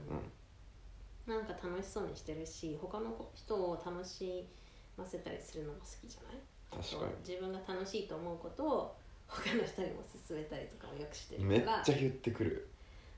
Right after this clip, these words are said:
Speaker 2: なんか、
Speaker 1: うん。
Speaker 2: 楽しいことが好きだし、本人も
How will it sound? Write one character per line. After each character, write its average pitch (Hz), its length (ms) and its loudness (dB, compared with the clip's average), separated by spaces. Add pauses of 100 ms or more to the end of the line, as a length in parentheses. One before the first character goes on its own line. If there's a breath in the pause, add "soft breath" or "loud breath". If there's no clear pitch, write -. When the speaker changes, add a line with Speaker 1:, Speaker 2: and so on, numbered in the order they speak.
Speaker 2:
な 151 80 -6
ん 139 60 -6
か、 - 200 -8 (120)
Speaker 1:
う 92 60 4
ん。 87 100 6
Speaker 2:
楽 87 120 2
し 190 140 0
い - 80 -2
こ 78 80 -6
と - 160 -4
が - 60 -4
好 - 1400 -8
き - 80 -8
だ - 100 -6
し、 - 120 -12
本 175 160 -4
人 - 100 -8
も - 60 -8